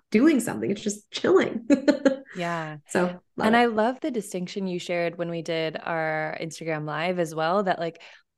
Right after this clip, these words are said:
Speaker 2: waiting doesn't always mean just sitting back and doing absolutely nothing. Sometimes maybe you'll rest for a bit, and in the rest, you get an idea that comes in, and that feels really charming,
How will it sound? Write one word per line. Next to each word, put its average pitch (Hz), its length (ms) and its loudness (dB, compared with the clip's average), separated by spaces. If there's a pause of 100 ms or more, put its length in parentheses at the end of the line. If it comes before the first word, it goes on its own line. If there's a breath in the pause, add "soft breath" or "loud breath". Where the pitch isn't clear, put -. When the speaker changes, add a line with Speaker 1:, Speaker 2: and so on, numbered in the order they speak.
(400)
Speaker 2:
waiting 202 760 2
doesn't 196 360 -2
always 175 320 0
mean 170 180 -4
just 160 220 -10
sitting 160 260 -2
back 156 300 -4
and 160 160 -6
doing 151 280 -6
absolutely 151 540 -10
nothing. 160 420 -6
Sometimes 170 720 -2
maybe 160 280 -6
you'll 160 180 -2
rest 151 300 -6
for 170 160 -2
a 160 40 -2
bit, 156 260 -2
and 160 140 -4
in 170 120 -4
the 165 80 -2
rest, 156 480 -8
you 165 160 -8
get 160 320 -4 (100)
an 165 140 -4
idea 160 500 0
that 156 160 -6
comes 151 300 -8
in, 147 160 -4
and 151 240 -6
that 185 320 4
feels 156 520 -4
really 151 540 -4 (480 loud breath)
charming, 160 540 -2